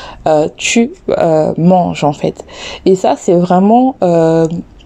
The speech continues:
et quand tu les as repérés, bah, essayer de trouver des techniques qui fait qu'ils t'empêchent de manger, parce que finalement, euh, peut-être d'éviter d'avoir trop d'interactions avec tes parents, avec tes parents et de rester plus dans la chambre,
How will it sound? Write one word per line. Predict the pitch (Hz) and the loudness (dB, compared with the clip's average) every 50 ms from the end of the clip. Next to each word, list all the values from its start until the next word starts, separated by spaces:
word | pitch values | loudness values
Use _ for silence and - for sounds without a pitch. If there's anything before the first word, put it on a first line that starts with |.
| - - - - - | -20 -20 -20 -4 -4
et | 202 190 | -4 0
quand | - 233 254 | 0 0 -2
tu | 247 - 233 | 0 2 2
les | 196 190 | 4 4
as | 185 175 | 4 2
repérés, | - 175 - 196 190 185 - 190 180 175 196 226 294 302 - - - - - - - - - | 0 0 0 0 0 2 2 2 2 4 2 2 0 -2 -6 -18 -20 -20 -20 -20 -20 -6 -2
bah, | 185 190 - | 0 0 2
essayer | - 202 190 - 247 240 | 2 0 0 2 0 0
de | 208 202 | 0 0
trouver | 180 - - - 226 226 | -2 -4 -2 0 2 4
des | 233 220 | 4 2
techniques | 208 - 190 175 208 233 233 - | 2 0 0 2 2 2 2 -2
qui | - - 202 | -2 -4 -4
fait | 180 - 247 | -2 0 -4
qu'ils | 240 - - 185 | -4 -4 -8 -12
t'empêchent | - - 220 196 190 185 226 214 220 | -4 -2 -2 -2 0 0 2 0 2
de | 180 185 190 | 2 2 2
manger, | 190 185 185 185 185 185 185 190 | 2 2 2 2 2 4 4 2
parce | 180 180 170 165 - | 2 2 -2 -4 -2
que | - - 160 - - | -2 -2 -2 -2 -4
finalement, | - - - 247 233 226 214 208 208 208 208 220 247 262 - - - - - - - - - - - - - - - - - | -10 -4 0 2 4 4 4 4 4 4 4 4 2 0 -2 -10 -16 -18 -18 -18 -18 -20 -20 -20 -20 -20 -20 -20 -10 -2 0
euh, | 165 170 165 165 165 175 180 - - - - - - - - - | 2 2 2 2 2 0 -2 -4 -10 -20 -20 -20 -20 -20 -4 0
peut-être | - 220 220 196 | 0 0 0 2
d'éviter | 185 208 214 220 226 262 | 2 2 2 4 2 2
d'avoir | 233 233 208 196 185 185 - | 2 2 2 2 0 -4 -6
trop | - - 226 | -2 0 0
d'interactions | 214 208 - 208 185 180 - - | 0 2 0 -2 -2 0 0 -2
avec | 190 185 | 0 0
tes | 190 | 0
parents, | 175 - 170 175 185 190 185 - - - | 0 2 0 2 4 2 2 0 0 0
avec | 175 175 170 | 0 0 0
tes | - 190 | -2 0
parents | 185 185 190 196 196 | 0 2 2 4 4
et | 180 | 4
de | |
rester | 175 165 170 - 196 | 2 0 0 0 -2
plus | 180 - - 202 | -2 0 0 2
dans | 226 233 | 4 4
la | 220 214 220 | 4 4 2
chambre, | 214 - - 202 196 196 202 202 | 0 -2 0 0 2 2 2 0